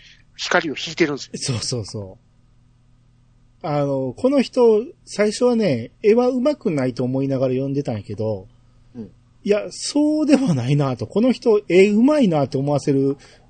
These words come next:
Speaker 2: カットが結構あるんですよね。ものすごい迫力あるんですよ。
Speaker 1: しかもここの悪魔にだってなれるっていうセリフあるじゃないですか。
Speaker 2: あ、はいはい。
Speaker 1: はい。で、これ、あの、五号機の、あの、英語版の名前が悪魔なんですよ。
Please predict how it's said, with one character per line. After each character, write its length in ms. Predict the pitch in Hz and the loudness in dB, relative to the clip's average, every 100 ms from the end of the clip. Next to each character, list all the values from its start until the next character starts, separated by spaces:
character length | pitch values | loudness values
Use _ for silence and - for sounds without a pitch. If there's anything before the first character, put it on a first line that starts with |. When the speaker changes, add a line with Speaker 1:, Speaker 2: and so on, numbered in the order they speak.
| _ - | _ -4
Speaker 2:
カ 160 | 175 | -4
ッ 20 | |
ト 140 | 151 120 | -2 -6
が 120 | - | -2
結 180 | 220 226 | -2 4
構 200 | 208 139 | 4 4
あ 40 | |
る 60 | 120 | 2
ん 40 | |
で 60 | 117 | -4
す 100 | 101 | -8
よ 80 | 95 | -14
ね。 180 | 92 - _ _ _ _ - | -18 -20 _ _ _ _ -2
も 140 | 143 | 0
の 120 | 180 202 | 2 0
す 180 | - | -2
ご 180 | 170 269 | 0 2
い 80 | 240 | 2
迫 240 | 147 - | 0 -2
力 220 | 139 123 107 | -2 -2 -6
あ 40 | |
る 60 | 101 | -8
ん 60 | |
で 40 | 90 | -14
す 120 | - | -18
よ。 40 | _ _ _ _ _ _ _ - | _ _ _ _ _ _ _ -18
Speaker 1:
し 100 | - | -12
か 100 | - | -10
も 100 | 165 | -10
こ 140 | - - | -12 -8
こ 120 | 185 | -4
の 200 | 175 202 | -2 -2
悪 160 | 214 | 0
魔 100 | 175 | 0
に 120 | 151 135 | 0 -6
だ 100 | 131 | -10
っ 20 | |
て 140 | 131 | -10
な 160 | 123 143 | -4 0
れ 100 | 190 | 2
る 140 | 156 - | 0 -6
っ 80 | - | -14
て 80 | |
い 140 | 127 127 | -12 -10
う 380 | 127 123 123 123 | -10 -12 -10 -8
セ 140 | 151 | -6
リ 80 | 143 | 0
フ 120 | 170 | 2
あ 60 | 160 | 2
る 60 | |
じ 80 | 131 | 0
ゃ 40 | 110 | -8
な 100 | - | -12
い 40 | |
で 80 | - | -14
す 100 | - | -10
か。 140 | - | -6
Speaker 2:
あ、 200 | 170 165 | -4 -2
は 120 | 131 | -2
い 40 | 131 | -2
は 220 | 113 104 | -4 -8
い。 100 | 95 - - _ _ _ | -12 -20 -20 _ _ _
Speaker 1:
は 100 | 135 | -8
い。 80 | 120 | -6
で、 160 | - 165 | -4 -2
こ 140 | - | 2
れ、 240 | 185 190 185 | 4 6 6
あ 100 | 170 | 4
の、 140 | 151 | 4
五 140 | 131 262 | 6 6
号 140 | 233 | 4
機 140 | - | 0
の、 180 | 139 127 | -4 -4
あ 60 | 127 | -4
の、 320 | 120 110 107 | -6 -10 0
英 140 | 180 220 | 2 4
語 120 | 240 | 4
版 160 | 226 | 2
の 600 | 220 208 202 196 196 190 | 2 0 2 2 4 4
名 140 | 175 170 | 2 2
前 180 | 175 165 | 2 2
が 300 | 127 113 196 | 0 0 -2
悪 180 | - | 0
魔 140 | 147 101 | -4 -8
な 60 | |
ん 20 | - | -18
で 60 | |
す 120 | - | -20
よ。 60 | - | -20